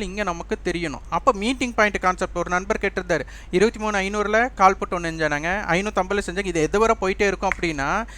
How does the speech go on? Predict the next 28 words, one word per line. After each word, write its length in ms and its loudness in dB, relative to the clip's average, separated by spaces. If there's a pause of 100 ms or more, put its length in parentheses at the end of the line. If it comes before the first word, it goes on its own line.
(160)
இது 160 -2
எது 140 2
வரை 120 4 (100)
போகுது 400 4
போகலங்கிறது 520 0
இல்ல, 120 2 (400)
மார்க்கெட்டோட 640 6 (100)
ட்ரெண்ட். 320 4
இப்ப 220 0
பாத்தீங்கன்னா, 500 0 (380)
அடுத்தடுத்து 480 4
மேல 260 8
தான் 240 2
மீட் 220 -2
பண்ணிட்டு 260 0
இருக்காங்க 360 0
அப்படின்னா, 340 -2
மார்க்கெட் 340 0
மேல 140 4 (140)
போகுது. 280 -4 (160)
இப்ப 180 -2
மார்க்கெட் 320 4
கீழே 220 6
போயிருந்தா 260 4
என்ன 140 2
இருக்கும்? 280 -6
இருபத்தி 280 -2
மூணு 120 -2